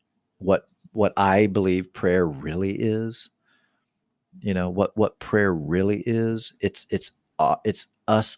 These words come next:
aligning with the divine rather than the divine aligning with us. That's my, that's my thought. So another question, and, and I'm gonna come back around to that.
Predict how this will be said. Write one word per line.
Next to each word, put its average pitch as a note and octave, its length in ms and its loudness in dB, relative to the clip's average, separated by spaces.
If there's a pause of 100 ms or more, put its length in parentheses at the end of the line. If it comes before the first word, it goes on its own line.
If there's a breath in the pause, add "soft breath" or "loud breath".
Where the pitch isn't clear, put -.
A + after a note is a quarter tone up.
aligning F2 600 0
with D#2 160 -6
the - 80 -12
divine E2 680 -4 (240)
rather D#2+ 280 0
than D2 180 -6
the C#2+ 100 -6
divine C#2+ 760 -4
aligning D2 600 -4
with C#2+ 200 -4
us. - 480 2 (1400)
That's - 220 -8
my, C#2+ 360 -6 (440)
that's - 220 -12
my - 180 -10
thought. G1+ 440 -10 (1080 loud breath)
So D3 200 6
another D3+ 200 8
question, G2+ 480 2
and, G2+ 160 -2
and B2 140 0
I'm A#2+ 160 -2
gonna A2 220 0 (240)
come F#2+ 160 -6
back F2 240 -2
around E2+ 300 -2
to D2+ 60 -6
that. C2+ 280 -4